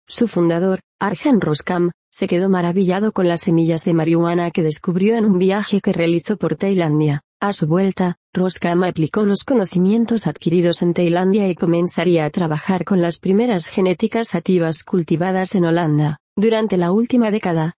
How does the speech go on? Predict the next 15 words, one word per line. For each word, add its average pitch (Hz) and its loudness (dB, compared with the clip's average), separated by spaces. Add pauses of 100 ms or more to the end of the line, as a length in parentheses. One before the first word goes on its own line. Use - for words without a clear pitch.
(160)
Greenhouse 196 0
y 202 2
Roskam 190 -2
ha 165 2
adquirido 196 0
muchísima 226 2
notoriedad, 175 0 (200)
en 175 2
parte, 170 -2 (220)
por 208 -2
la 180 0
serie 180 0
documental 190 0
Strange 185 -2
Hunters, 170 -2